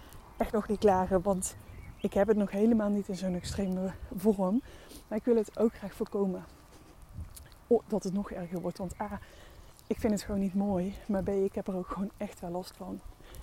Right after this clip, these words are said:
En dat is dus ook de reden dat ik nu aan het wandelen ben. Omdat ik vandaag best veel stilgezeten heb. En dan merk ik gewoon dat ik in mijn liezen gewoon pijn krijg. Dat ik te weinig, ik heb vanmorgen gesport, alleen gewoon te weinig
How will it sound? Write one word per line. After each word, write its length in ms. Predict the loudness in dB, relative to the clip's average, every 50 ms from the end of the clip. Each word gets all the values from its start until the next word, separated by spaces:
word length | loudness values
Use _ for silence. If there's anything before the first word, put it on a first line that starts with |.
| -14 -14 -12 -10 -10 -10 -12 -14 -18 -18 -20 -20 -20 -20 -20 -16
En 140 | -6 0 2
dat 140 | 4 4 4
is 80 | 4 2
dus 140 | 0 0
ook 100 | 0 0
de 80 | 0 0
reden 220 | 0 0 0 0
dat 100 | -2 -2
ik 60 | 0 0
nu 180 | 0 0 0
aan 100 | -2 -4
het 100 | -4 -4
wandelen 380 | -2 -4 -4 -2 -4 -4 -4 -4
ben. 220 | -4 -6 -6 -8 -8 -10 -10 -10 -12 -14 -18 -16 -14 -14 -12 -12 -12 -12 -12 -14 -14 -14 -14 -14 -14 -14 -16 -18 -18 -20 -20 -14 -8 -6
Omdat 200 | -4 -2 0 -2
ik 60 | -2
vandaag 320 | 0 -2 -2 0 0 0
best 240 | 0 0 0 0 0
veel 120 | -2 -2 0
stilgezeten 760 | 0 0 2 2 2 0 0 -2 -2 -2 -2 -2 -4 -6 -8
heb. 180 | -6 -4 -4 -4 -4 -6 -8 -10 -12 -10 -10 -10 -8 -10 -12 -14 -14 -12 -12 -12 -10 -6
En 140 | -2 0 2
dan 120 | 2 2
merk 240 | 2 0 -2 -2 -2
ik 100 | -4 -4
gewoon 280 | -2 -2 -2 -2 0 -2
dat 160 | -2 -4 -6
ik 100 | -6 -4
in 60 | -4
mijn 120 | -4 0 0
liezen 300 | 2 2 2 2 0 0
gewoon 280 | 0 -2 -4 -2 -2
pijn 260 | -2 -4 -4 -4 -4
krijg. 400 | -4 -6 -6 -8 -8 -8 -10 -10 -12 -10 -10 -10 -8 -8 -10 -10 -10 -12 -12 -14 -10 -8
Dat 100 | -6 -4
ik 80 | -2 -2
te 120 | 0 0
weinig, 260 | 0 0 0 0 -2 -2
ik 100 | -4 0
heb 180 | 2 2 2 2
vanmorgen 420 | 2 2 2 2 2 2 0 -2
gesport, 560 | -2 0 2 4 4 4 2 2 2 2 2 2 2 0 0 0 0 0 0
alleen 220 | 0 2 2 2 2
gewoon 220 | 2 2 2 2
te 120 | 2 2
weinig 460 | 4 4 4 4 4 4 4 4 4